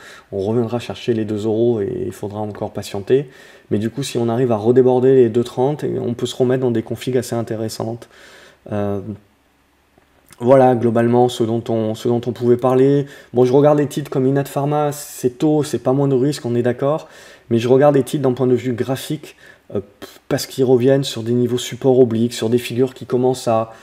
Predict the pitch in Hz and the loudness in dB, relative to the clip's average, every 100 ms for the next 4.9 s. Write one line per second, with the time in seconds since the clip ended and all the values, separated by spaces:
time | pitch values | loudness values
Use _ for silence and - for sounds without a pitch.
0 | - - - 120 113 120 135 139 120 120 | -20 -20 -6 -2 2 4 6 6 4 2
1 | - 120 123 120 - 131 123 113 135 - | 0 2 2 0 -2 -2 -4 -4 -4 -2
2 | 143 139 - 110 113 120 123 104 123 120 | -4 -4 -2 -4 -2 0 0 0 -2 -2
3 | 110 104 113 120 117 113 113 147 151 127 | -4 -2 -2 0 0 -2 -2 -2 0 0
4 | 113 110 107 - 151 143 117 123 139 | 0 -2 -6 -4 -2 2 4 4 2